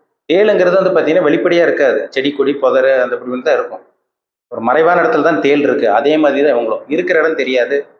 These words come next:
இவங்க என்ன பேசுறாங்கன்னு தெரியாது. அமைதியான தோற்றம் கொண்டவங்களா இருப்பாங்க. ஆனா வந்து, கோவம் அதிகமா வரும். தேவையில்லாம கோவப்படுவாங்க. டக்கு, டக்கு, டக்கு கோவம் வரும். ஒரு சில விஷயங்கள்ல மனசை புண்படுத்திட்டாங்கன்னா, விருச்சிக ராசிக்காரங்க மனசு புண்பட்டுருச்சுன்னா,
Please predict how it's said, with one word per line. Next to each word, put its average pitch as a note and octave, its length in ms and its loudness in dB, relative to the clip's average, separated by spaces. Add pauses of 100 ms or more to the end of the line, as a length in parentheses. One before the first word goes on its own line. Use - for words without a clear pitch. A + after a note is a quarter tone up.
(540)
இவங்க B2+ 320 -2
என்ன D#3 120 0
பேசுறாங்கன்னு C#3+ 340 0
தெரியாது. B2+ 760 0
அமைதியான D3+ 600 2
தோற்றம் C3 380 0
கொண்டவங்களா B2 320 2
இருப்பாங்க. A#2 480 0 (240)
ஆனா C3+ 200 0
வந்து, C3 340 0
கோவம் E3+ 240 4
அதிகமா A#2 320 0
வரும். G2+ 240 0 (460)
தேவையில்லாம F3 480 2
கோவப்படுவாங்க. C3 400 2
டக்கு, G2+ 220 -2
டக்கு, - 220 -4
டக்கு - 280 -10
கோவம் B2 180 2
வரும். B2 240 -2 (480)
ஒரு B2+ 140 0
சில C#3+ 140 0
விஷயங்கள்ல F#3+ 380 0
மனசை E3 300 0
புண்படுத்திட்டாங்கன்னா, E3 920 0 (640)
விருச்சிக E3 240 2
ராசிக்காரங்க D#3+ 480 2
மனசு C#3+ 380 0
புண்பட்டுருச்சுன்னா, D3 540 0